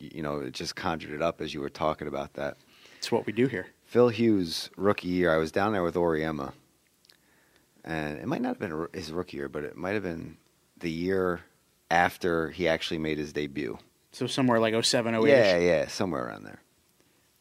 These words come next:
Speaker 1: So he's sitting, Duncan was with the big club. He had the invite, and Hughes is, comes over, and I was trying to get Duncan for an interview.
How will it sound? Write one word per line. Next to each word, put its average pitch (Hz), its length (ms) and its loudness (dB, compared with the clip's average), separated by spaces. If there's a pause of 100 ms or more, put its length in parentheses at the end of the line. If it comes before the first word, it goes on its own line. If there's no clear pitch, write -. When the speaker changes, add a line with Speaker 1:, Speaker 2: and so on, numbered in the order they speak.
(160)
Speaker 1:
So - 480 -12 (1500)
he's 123 260 -2
sitting, 98 580 -2 (240)
Duncan 107 400 4
was 92 300 -2
with 92 140 0
the 101 80 -2
big 78 240 0
club. 76 320 0
He 76 80 -2
had 76 180 -2
the 78 120 -4
invite, 71 400 -4 (100)
and 69 380 -12 (200)
Hughes 95 400 -2
is, - 500 -8
comes 85 300 -2
over, 80 360 2
and 80 100 -2
I 85 80 -2
was 80 140 -6
trying 80 200 -4
to 78 60 -4
get 76 140 -6
Duncan 78 300 -6
for 76 160 -10
an 73 60 -6
interview. 73 420 -4